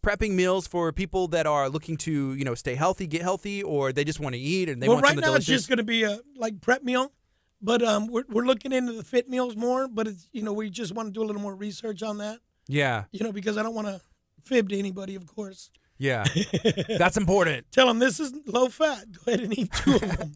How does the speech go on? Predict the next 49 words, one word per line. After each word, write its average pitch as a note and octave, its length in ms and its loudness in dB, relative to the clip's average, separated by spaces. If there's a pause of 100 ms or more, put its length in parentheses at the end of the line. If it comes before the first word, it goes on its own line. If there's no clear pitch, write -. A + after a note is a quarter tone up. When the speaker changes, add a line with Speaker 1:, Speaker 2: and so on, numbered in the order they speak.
(180)
Speaker 1:
<laughs> D#3 400 -2 (680)
I D#3+ 100 4
feel E3 240 2
you. B2 240 0 (240)
I B2+ 80 -4
feel C3+ 180 0
you. C3+ 60 4
We're D3 80 4
talking F3 300 0
to E3 60 0
Chef D#3+ 280 0
Jimmy, D#3 420 0 (360)
and C#3+ 340 0
we're D3 280 4
learning F#3 280 0
about E3 440 2
everything G3+ 460 0
that F3 140 0
he G#3 120 0
has G3+ 160 0
going G3 220 0
on, G3+ 200 0
which C#3+ 180 -2
is E3+ 100 0
a F3 60 0
lot. A#2+ 300 0 (320)
You C#3+ 80 -2
know, C#3+ 100 2
whenever D#3 240 2
you D#3+ 100 0
run D#3 200 2
twenty D#3+ 280 -2
Facebook D#3+ 460 -4
pages, D#3 540 0 (540)
you're E3 220 -2
gonna A3+ 180 -2
be G3+ 100 -4
busy F#3 280 0
and F3+ 60 4
your D#3+ 80 2
phone's F#3+ 220 -2
probably E3+ 220 0
going D#3+ 220 0
off D3 220 2
all A3+ 100 4
Speaker 2:
Yes, G#3+ 160 6
Speaker 1:
the D3 60 0
time. G#2 260 0
Speaker 2:
yes. - 440 -4